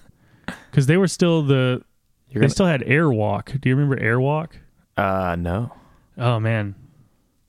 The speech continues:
Speaker 2: Maybe, maybe that was, uh, a regional fad, but Airwalks were,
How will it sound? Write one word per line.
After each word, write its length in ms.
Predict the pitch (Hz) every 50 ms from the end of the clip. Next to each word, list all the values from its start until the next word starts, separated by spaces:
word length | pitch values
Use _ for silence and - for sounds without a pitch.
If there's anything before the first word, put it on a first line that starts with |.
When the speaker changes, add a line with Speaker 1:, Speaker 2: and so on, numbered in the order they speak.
| _ _ _
Speaker 2:
Maybe, 560 | 135 135 131 135 143 151 147 143 139 131 - - _ _ _ _ _ _ _ _ _ _ _
maybe 220 | - 127 135 135 131
that 160 | 127 127 120
was, 320 | 123 123 120 113 110 110 117
uh, 420 | 117 117 113 110 107 107 107 104 - - - _ _ _ - - _
a 80 | - 120
regional 440 | 113 113 123 127 123 117 120 117 110
fad, 560 | 101 - - 117 110 110 107 107 107 104 - - _ _ _ _ _ _ _ _ _ _ _ _ _ _ _
but 280 | - - 113 113 117 -
Airwalks 560 | - 127 127 127 127 127 127 127 - - - -
were, 400 | 123 113 110 110 110 107 104